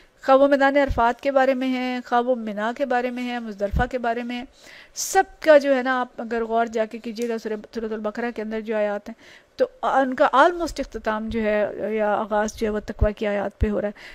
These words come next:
और ख़ास तौर पे जो मशहूर आयत है कुरान पाक की कि "वतज़व्वदू फ़इन्न खैर ज़ादि तक़वा",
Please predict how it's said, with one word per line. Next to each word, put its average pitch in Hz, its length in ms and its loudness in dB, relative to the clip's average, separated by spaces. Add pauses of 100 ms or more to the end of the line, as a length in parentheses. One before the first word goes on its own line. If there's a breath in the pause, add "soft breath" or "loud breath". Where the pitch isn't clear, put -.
(120)
और 226 140 4
ख़ास 240 320 6
तौर 247 80 6
पे 226 140 0
जो 220 160 -4
मशहूर 240 600 0
आयत 214 260 2
है 214 80 0
कुरान 208 260 0
पाक 208 240 -2
की 220 120 -8
कि 220 100 -4
"वतज़व्वदू 214 920 0 (100)
फ़इन्न 214 320 -2
खैर 214 360 -2
ज़ादि 208 360 -4 (140)
तक़वा", 226 360 -2